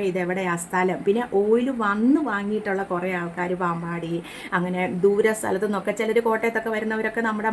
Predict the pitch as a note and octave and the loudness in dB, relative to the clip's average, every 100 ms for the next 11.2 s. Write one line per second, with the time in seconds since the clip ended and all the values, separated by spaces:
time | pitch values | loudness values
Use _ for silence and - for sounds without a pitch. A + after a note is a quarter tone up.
0 | G#3 G#3 G#3+ A3 A3+ A3+ G#3+ - A3+ G3+ | 0 0 2 4 4 6 4 2 -4 -2
1 | G#3 F#3+ F#3+ G#3 G#3+ G#3+ A#3 A#3+ B3+ B3+ | -2 -4 -2 -2 -2 0 0 2 2 0
2 | G#3+ E3+ D#3 D3 - - - - G3 F3+ | 0 -2 -2 -4 -10 -16 -16 -8 -6 -2
3 | C4 D4 - G#3+ A3 C#4+ D4 - - F#4+ | 0 0 0 0 4 4 4 0 2 8
4 | D#4+ D4 C#4+ B3+ C4+ C4 - - G#3 B3+ | 8 8 6 6 4 2 -6 -4 0 2
5 | C4 - D#4 C#4 D#4+ D4+ G#3+ G#3 G#3 B3+ | 0 0 4 4 2 -2 -4 -4 -4 -6
6 | B3+ C4+ B3 G#3+ C4 A#3 B3 B3 B3+ B3+ | -2 -2 -2 -2 0 0 0 -2 -4 -2
7 | C4+ C#4 A#3 A3 C4+ A#3+ G#3+ B3+ C4+ C4+ | -4 -4 -6 -4 -4 -4 -4 -2 -2 -2
8 | A3 A#3 C#4+ B3 - - - G3+ G3+ A#3 | -2 -4 -4 -6 -8 -14 -10 -4 0 0
9 | A3 C#4+ D4+ B3+ C4 C4 A3+ C4 B3 - | 2 4 4 2 0 -2 -4 4 6 6
10 | B3 G#3+ G#3+ G#3 G#3+ G#3+ G#3+ B3 C4+ A3 | 4 2 2 2 2 2 0 0 0 2
11 | A#3 | 2